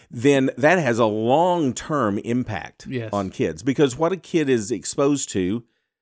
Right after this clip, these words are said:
Speaker 1: consistently, frequently, over a long duration changes their brain.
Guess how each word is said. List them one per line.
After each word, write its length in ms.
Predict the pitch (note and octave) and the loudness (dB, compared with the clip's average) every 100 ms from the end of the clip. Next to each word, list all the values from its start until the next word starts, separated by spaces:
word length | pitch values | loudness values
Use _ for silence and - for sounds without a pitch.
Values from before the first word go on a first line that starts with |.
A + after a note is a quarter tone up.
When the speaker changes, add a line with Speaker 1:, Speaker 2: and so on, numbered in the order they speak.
| _ | _
Speaker 1:
consistently, 640 | - G2 - A#2+ C3 C3 C3+ | -10 -4 -2 0 -2 -2 -2
frequently, 480 | - F#2 G2+ F#2 G#2 | -4 -4 -4 -2 -2
over 220 | G#2 G2+ | 0 0
a 60 | |
long 260 | G#2+ F2 F2+ | 0 0 0
duration 520 | G2+ F2+ C2+ - G2+ | -2 -2 -4 -6 -8
changes 600 | - - A2+ G2+ F2 E2+ | -6 -4 -2 -2 -4 -4
their 160 | F2+ F2 | -2 -2
brain. 440 | G#2 E3+ - - | -2 -6 -10 -16